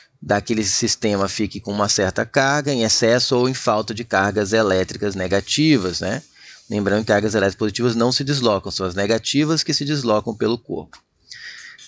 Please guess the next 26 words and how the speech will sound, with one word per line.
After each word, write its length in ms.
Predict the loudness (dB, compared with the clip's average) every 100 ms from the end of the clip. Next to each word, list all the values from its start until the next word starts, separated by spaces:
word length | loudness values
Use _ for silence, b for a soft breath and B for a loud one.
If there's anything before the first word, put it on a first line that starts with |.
| -10
Então, 160 | 2 4
elas 160 | 4
são 160 | 4 2
usadas 260 | 4 2
para 120 | 2 0
induzir 320 | 2 2 2
cargas 320 | 2 2 2
elétricas 580 | 4 4 4 2 -2 0
em 120 | 2
latas 400 | 2 2 0 -2
metálicas, 760 | -2 -2 0 -2 -4 -8 -10 -2
alinhadas 720 | 0 0 2 2 2 2 0
e 100 | 0
em 160 | -2 0
contato, 580 | -2 0 2 2 0 -6
que 140 | -4
inicialmente 640 | -2 0 2 2 2 0
estavam 320 | 0 2 2 2
eletricamente 580 | 0 2 0 2 0
neutras. 840 | 2 4 4 4 2 0 0 -2 -4 _ _ _ B B
O 40 | -2
que 120 | 2
que 100 | 4
é 20 |
eletricamente 540 | 4 2 0 0 0 2
neutras? 720 | 4 4 2 2 2 0